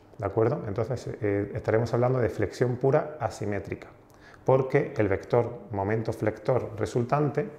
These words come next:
estaría no alineado ya ni con la Y ni con la Z, sino en una dirección oblicua. Todo esto sería si no tenemos esfuerzo cortante. Si tenemos esfuerzo cortante, que es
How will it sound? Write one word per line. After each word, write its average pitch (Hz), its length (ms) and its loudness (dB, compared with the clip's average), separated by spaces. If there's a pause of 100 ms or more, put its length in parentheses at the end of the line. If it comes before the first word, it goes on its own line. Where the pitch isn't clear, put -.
(440)
estaría 113 420 4
no 120 220 4
alineado 127 460 2
ya 139 180 2
ni 110 140 0
con 101 160 2
la 101 80 4
Y 123 60 4
ni 135 100 0
con 113 80 2
la 95 80 0
Z, - 260 -2
sino 98 240 -2
en 104 60 2
una 117 100 4
dirección 117 480 2
oblicua. 98 460 -2 (1000)
Todo 135 160 8
esto 135 160 4
sería 151 320 6
si 127 160 2
no 123 140 2
tenemos 135 440 2 (140)
esfuerzo 113 420 -2
cortante. 92 560 -2
Si 107 140 -2
tenemos 127 340 2
esfuerzo 131 400 0
cortante, 143 680 2
que - 80 -2
es - 120 -4